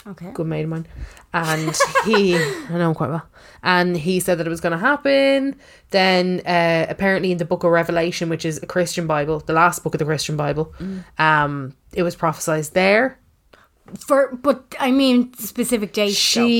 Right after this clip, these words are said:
Speaker 1: years.
Speaker 2: yeah, so she had said in around, <clears throat> quote, "In around twenty twenty, a severe phen-, uh, phenomia."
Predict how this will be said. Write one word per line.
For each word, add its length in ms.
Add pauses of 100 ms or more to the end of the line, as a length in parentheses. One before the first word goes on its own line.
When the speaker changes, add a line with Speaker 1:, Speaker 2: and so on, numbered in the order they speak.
(320)
Speaker 1:
years. 160
Speaker 2:
yeah, 240
so 180
she 560
had 320
said 240
in 240
around, 400 (120)
<clears throat> 720
quote, 300 (920)
"In 100
around 280
twenty 200
twenty, 300
a 60
severe 340
phen-, 320 (200)
uh, 120
phenomia." 760